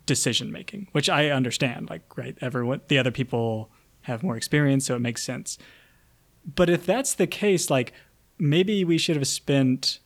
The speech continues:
more time during that year, like, on, on, like,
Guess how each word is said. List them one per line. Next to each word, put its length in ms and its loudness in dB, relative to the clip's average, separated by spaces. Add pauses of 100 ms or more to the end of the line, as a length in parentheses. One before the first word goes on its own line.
(160)
more 320 4
time 500 2
during 300 2
that 220 -2
year, 580 -2 (320)
like, 380 -6 (1000)
on, 680 2 (800)
on, 460 4
like, 260 -2